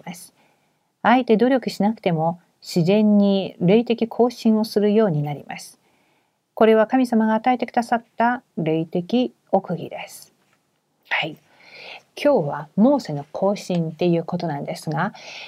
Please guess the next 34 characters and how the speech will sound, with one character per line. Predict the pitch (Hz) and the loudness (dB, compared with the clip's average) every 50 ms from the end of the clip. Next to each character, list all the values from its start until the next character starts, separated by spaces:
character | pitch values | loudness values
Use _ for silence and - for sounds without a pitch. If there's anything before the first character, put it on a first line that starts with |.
| - - - | -16 -8 -6
え | 151 151 151 151 156 | -4 -2 -2 -2 -2
ー、 | |
私 | 165 175 202 202 202 - | -2 2 2 2 2 2
た | - 175 | -4 -6
ち | 175 - 170 | -6 -6 -6
が | 160 165 170 175 175 | -4 -2 0 0 0
二 | 175 190 202 220 214 | 2 4 4 4 4
三 | 190 - 180 170 165 | 2 -2 -4 -4 -2
七 | 165 185 202 185 151 143 - - | 0 0 0 -2 -4 -6 -8 -4
癒 | 180 175 190 196 | -2 0 0 -2
し | 190 - - 190 175 | -2 -4 -4 -4 -4
サ | 175 - 196 | -4 -4 -4
ミ | 214 180 180 | -2 -2 -4
ッ | 175 | -4
ト | - 202 | -4 -4
の | 208 185 156 | -4 -4 -6
指 | 147 - - 170 165 202 | -8 -6 -6 -4 -2 0
導 | 208 208 185 | -2 -2 -2
者 | - 165 | -6 -10
と | 151 160 160 | -10 -10 -12
し | - - - | -12 -10 -6
て、 | - 190 214 220 - - - - - - | -4 -4 -4 -4 -8 -20 -20 -20 -16 -10
え | - 151 | -6 -6
ー、 | |
召 | 156 156 151 | -4 -4 -4
さ | - 196 175 | -2 -2 -2
れ | 185 180 | -2 -2
た | 202 185 | -2 -6
っ | 180 | -6
て | - - 156 | -6 -6 -6
い | 147 | -6
う | 147 | -6
こ | - - 151 | -8 -12 -14
と、 | - 147 143 147 | -12 -12 -12 -12